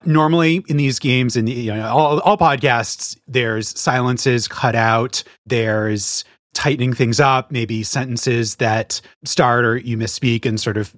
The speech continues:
do over. You, you edit those down, right, for a better listening experience. I was kind of had this theory of, like, what if we leave it as is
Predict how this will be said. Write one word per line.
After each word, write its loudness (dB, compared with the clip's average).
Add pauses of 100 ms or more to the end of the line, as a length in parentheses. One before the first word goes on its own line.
do 0
over. 2
You, -2
you 2
edit 2
those -2
down, 4
right, 0
for 0
a 0
better 0
listening 0
experience. -4 (240)
I 4
was 0
kind 4
of -2
had 2
this 0
theory 4
of, -2
like, 2 (160)
what 2
if 0
we 2
leave -2
it -2 (200)
as 0
is 0